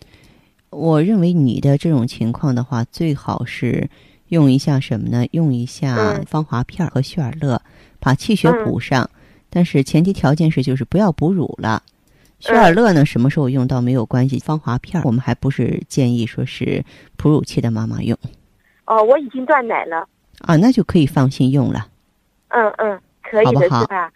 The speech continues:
Speaker 1: 嗯，对。
Speaker 2: 哦，血尔乐，嗯，嗯。
Speaker 1: 是，然后的话呢，
Speaker 2: 好的。
Speaker 1: 你，呃，正好呢，可以那个在近期购买，好吧？
Speaker 2: 行，行，那芳华老师，我带着那个会员卡过去一趟。
Speaker 1: 啊，带会员卡过来吧。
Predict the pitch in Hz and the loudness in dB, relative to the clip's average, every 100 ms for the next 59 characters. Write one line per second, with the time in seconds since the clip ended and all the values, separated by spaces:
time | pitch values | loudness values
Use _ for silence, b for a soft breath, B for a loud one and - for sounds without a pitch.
0 | - 165 139 220 202 147 117 240 220 214 | 2 6 6 6 4 2 4 4 4 4
1 | 196 - _ 185 180 - 202 185 - _ | 0 -2 _ -10 -10 -10 -8 -8 -12 _
2 | - - 131 - b b b 151 160 185 | -10 -2 0 0 b b b 2 4 4
3 | 233 170 143 151 135 123 123 123 117 113 | 0 0 0 0 0 0 2 2 2 0
4 | - b b - 135 123 113 110 107 - | -4 b b 0 2 4 2 2 0 -4
5 | _ - - 190 165 - 110 120 123 139 | _ -20 -4 0 0 0 -2 2 2 0
6 | b b - 147 156 127 120 120 117 - | b b -2 2 2 2 0 0 0 0
7 | 127 113 165 131 - 147 143 120 - - | 0 0 -2 -2 -2 -4 -2 -2 -6 -14
8 | _ _ _ - 117 127 127 - _ - | _ _ _ -6 0 0 0 -8 _ -10
9 | 196 214 - 190 170 233 226 220 240 233 | -10 -12 -6 -4 -2 2 2 2 0 2
10 | 214 208 - 214 196 240 214 202 214 202 | 0 0 -2 2 4 2 0 0 -2 -2
11 | 196 233 202 180 196 - - 175 - 190 | -2 -2 -2 -4 -6 -12 -14 -8 -4 -4
12 | - 165 151 - 208 170 202 190 208 208 | -4 -14 -14 -2 4 6 6 6 4 4
13 | 151 113 123 214 202 120 113 | 2 -2 0 4 6 4 0